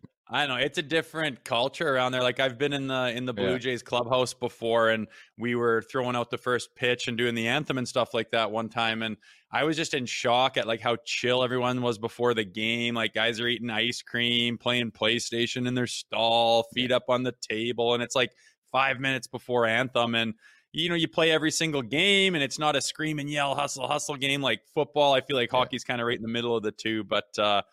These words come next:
Speaker 1: definitely a different culture, and it's, I, I like it. It's, uh, relaxed and would be fun to be a part of.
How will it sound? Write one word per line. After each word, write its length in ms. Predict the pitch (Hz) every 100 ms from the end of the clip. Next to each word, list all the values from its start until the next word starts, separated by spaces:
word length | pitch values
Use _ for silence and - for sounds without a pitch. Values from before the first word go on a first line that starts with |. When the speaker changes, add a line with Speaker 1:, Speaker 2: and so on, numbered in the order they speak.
| _ -
Speaker 1:
definitely 300 | 139 147 139
a 20 |
different 280 | 123 123 113
culture, 440 | 120 113 110 110
and 100 | 107
it's, 180 | 101 -
I, 140 | 107 117
I 160 | 107 127
like 240 | 104 104
it. 140 | 104 101
It's, 200 | - -
uh, 280 | 104 98 95
relaxed 560 | 101 104 110 113 -
and 100 | 113
would 120 | 104
be 100 | 92
fun 200 | 98 104
to 40 | 104
be 120 | 92
a 40 |
part 300 | 87 101 101
of. 100 | 78